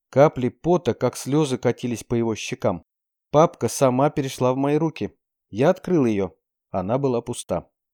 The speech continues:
«Служба! Я действовал, приказ свыше!» лепетал священник. «Шестнадцать»,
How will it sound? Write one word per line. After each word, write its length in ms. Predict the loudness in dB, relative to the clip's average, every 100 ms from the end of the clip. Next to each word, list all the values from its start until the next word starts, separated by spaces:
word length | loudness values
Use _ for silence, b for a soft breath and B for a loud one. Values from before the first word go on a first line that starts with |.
| _ _ _ _ _
«Служба! 800 | -18 -6 0 2 0 -4 -6 _ _ -10
Я 240 | 2 2
действовал, 760 | 4 2 2 2 2 2 -2 _ _
приказ 380 | -4 2 4 4
свыше!» 520 | 0 2 2 0 -4 -8 _ _ -8
лепетал 420 | -8 -4 -2 -2
священник. 680 | -4 -4 -2 -2 -4 -12 -20 _ _ _ _ _ _ _ _
«Шестнадцать», 1500 | -16 -6 0 0 0 0 4 4 4 0 -6 -6 -8 -14